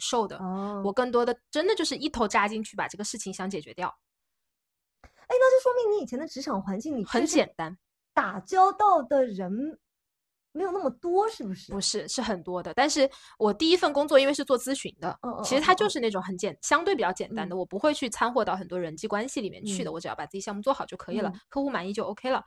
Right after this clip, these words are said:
Speaker 2: 嗯。
Speaker 1: 嗯，第二份工作是本身工作的企业大家比较年轻，
Speaker 2: 嗯。
Speaker 1: 也没有所谓的那种上-，特别明显的上下级的关系，
Speaker 2: 嗯。
Speaker 1: 而且我们那家公司特别强调所谓的平等啊、正直啊这样的一些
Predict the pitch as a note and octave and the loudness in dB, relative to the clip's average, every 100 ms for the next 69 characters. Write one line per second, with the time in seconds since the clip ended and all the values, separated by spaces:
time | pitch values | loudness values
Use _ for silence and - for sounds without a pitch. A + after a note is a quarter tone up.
0 | _ - G#3 - - F#3+ F#3+ F#3 - - | _ -12 -10 -10 -8 -6 -4 -6 -6 6
1 | F#4 F4 D4+ C4 C#4 D4+ C#4+ B3 B3 C4+ | 10 10 6 2 0 6 8 8 4 4
2 | A3+ A3 G3+ - - F#3 C4 C#4 D4+ D#4+ | 6 6 2 -2 0 2 2 4 2 6
3 | C#4 - F3+ G3 A3+ A3 F#3 F#3+ E3+ D3+ | 6 6 -2 4 6 6 4 -2 -6 -6
4 | - A3+ A3+ B3 - A3+ F#3+ - G#3+ F#3+ | -4 -2 -4 -8 -10 -10 -10 -2 0 2
5 | F3 B3+ D#4 G#3 E3+ F3+ F#3+ F3+ A#3+ G#3+ | 4 4 6 2 0 -2 -4 -2 -2 -2
6 | - - D#4 G#3 F#3 - F#3+ E3+ G3+ C4+ | -4 -2 2 2 -2 -6 -8 -6 -4 -2
7 | F3 E3+ A3+ A3 G3 F#3 G#3+ B3 - A#3 | -2 -2 -2 -2 -4 -2 -2 -2 -4 -4
8 | G#3 G3 - G#3 B3+ B3 G3+ B3 C#4 C4+ | -6 -10 -2 0 4 2 2 2 2 2
9 | D4 D4 C4+ A3+ - - G3+ F#3 - - | -6 -4 0 0 -2 -6 -2 -2 -2 -12
10 | E3+ F3+ - E3 E3 G#3+ D#3 D#3+ F3 _ | -8 -8 -10 -14 -6 -6 -4 -6 -8 _
11 | _ _ - A#3 G#3 E3 D3 E3+ F3 F#3+ | _ _ -2 -2 -2 -4 -2 -2 -2 -4
12 | E3+ E3+ F#3 | -4 -8 -6